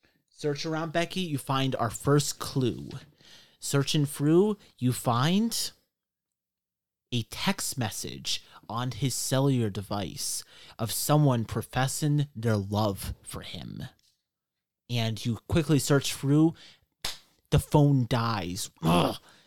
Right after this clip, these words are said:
If only you could have looked a little bit longer. But one thing you were able to find, the complication was you were not able to figure out who that person was that were sending a love note to them <coughs> over text message, but you were able to find out that it was not his wife.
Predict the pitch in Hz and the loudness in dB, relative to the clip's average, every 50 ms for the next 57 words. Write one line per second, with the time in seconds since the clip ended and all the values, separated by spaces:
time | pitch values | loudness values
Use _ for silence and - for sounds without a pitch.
0 | _ _ - - - 160 165 170 160 156 143 - 165 156 143 127 131 143 147 135 | _ _ -8 -4 0 4 4 6 6 4 4 4 6 4 6 6 6 4 4 4
1 | - 131 135 139 143 135 135 120 - 127 131 127 120 110 104 101 - 131 127 - | 4 4 4 6 6 6 4 2 2 0 0 0 0 0 -2 -2 -2 -4 -4 -4
2 | - 120 139 165 170 160 147 170 170 160 151 135 131 117 - 131 139 147 147 - | -2 0 2 2 2 2 0 0 0 2 2 2 0 -2 -2 0 2 2 2 2
3 | 139 151 143 143 147 135 123 - - 139 127 135 143 156 175 185 196 202 - - | 2 2 2 2 2 2 0 0 0 -2 0 2 2 2 2 0 0 -2 -4 -8
4 | - _ _ _ _ _ _ - - 139 - - 160 143 151 143 - 160 151 143 | -10 _ _ _ _ _ _ -4 -4 -2 0 2 0 2 0 0 2 2 2 2
5 | - 139 123 123 117 110 113 117 120 123 139 160 147 - 127 131 127 117 - 139 | 4 2 2 2 0 0 0 2 2 4 4 4 4 2 2 2 0 0 0 0
6 | 123 120 110 101 - - - - 147 143 139 131 127 123 - - - 151 131 - | 2 2 2 0 -2 -4 -2 2 4 4 6 4 4 2 0 -2 0 0 2 2
7 | - 120 113 120 120 117 110 - 117 113 110 107 107 104 - - - - - - | 2 0 2 2 2 2 2 0 0 0 0 0 -2 -4 -6 -10 -18 -14 -10 -6
8 | - - 139 131 127 131 131 127 123 117 - - - _ - 127 120 107 110 120 | -2 0 0 0 2 2 0 0 0 -2 -6 -12 -12 _ -2 0 0 0 2 2
9 | 120 123 120 127 117 117 110 110 - - 127 117 110 110 - - 131 117 110 120 | 2 2 2 2 2 2 2 0 0 0 2 2 2 0 0 0 0 0 0 0
10 | 104 - - - 147 143 - - 170 175 175 - 202 202 190 - - - - - | -2 -2 -2 -2 -2 -2 0 0 0 0 2 2 0 0 0 -2 -6 -10 -12 -6
11 | - 131 127 131 143 151 165 175 151 160 151 147 143 - - 151 147 139 143 139 | -2 0 2 4 6 6 6 6 8 6 6 6 4 4 4 2 4 4 4 2
12 | 127 - 127 120 107 104 98 117 123 147 139 123 - - - 139 127 110 - 101 | 2 2 0 0 0 0 0 2 2 4 4 2 0 -2 -2 -2 -2 -2 -2 -4
13 | 110 123 110 92 82 - - - - - - | -2 -2 -2 -2 -4 -8 -10 -12 -12 -12 -14